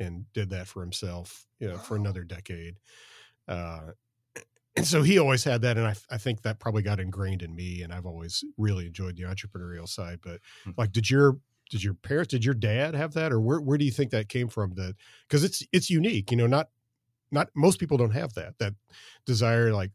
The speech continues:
Speaker 1: see something and say, "Well, I'm just gonna tackle that problem and I'm gonna figure it out."
Speaker 3: Right. Yeah. It, uh, I'll go back a couple generations. My grandpa was, uh, had worked for the Call, the Kansas City Call,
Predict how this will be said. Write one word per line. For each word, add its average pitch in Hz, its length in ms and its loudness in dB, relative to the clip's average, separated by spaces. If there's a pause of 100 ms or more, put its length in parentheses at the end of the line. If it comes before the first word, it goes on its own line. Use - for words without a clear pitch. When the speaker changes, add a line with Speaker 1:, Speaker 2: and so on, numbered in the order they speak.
Speaker 1:
see 165 240 2
something 127 640 4 (260)
and 110 260 0
say, 110 160 0
"Well, 113 200 2
I'm 113 120 0
just 110 140 -2
gonna 90 140 -4
tackle 113 380 -6
that 87 180 -10
problem 101 440 -4 (140)
and 104 100 -4
I'm 113 180 -4
gonna 104 140 0
figure 98 380 -2
it 82 60 -10
out." 80 260 -12 (480)
Speaker 3:
Right. 131 160 -20 (1120)
Yeah. 127 300 4
It, 117 140 -2 (320)
uh, 95 520 -4 (1500)
I'll 143 120 2
go 131 120 2
back 104 240 -2
a 87 40 -16
couple 98 300 -4
generations. 82 920 -12 (840)
My 104 140 -4
grandpa 101 560 0
was, 87 800 -6
uh, 78 240 -14 (380)
had 117 140 -4
worked 110 200 -2
for 107 160 -4
the 85 80 -8
Call, 87 380 -4
the 85 80 -18
Kansas 87 240 -8
City 82 120 -14
Call, 80 400 -8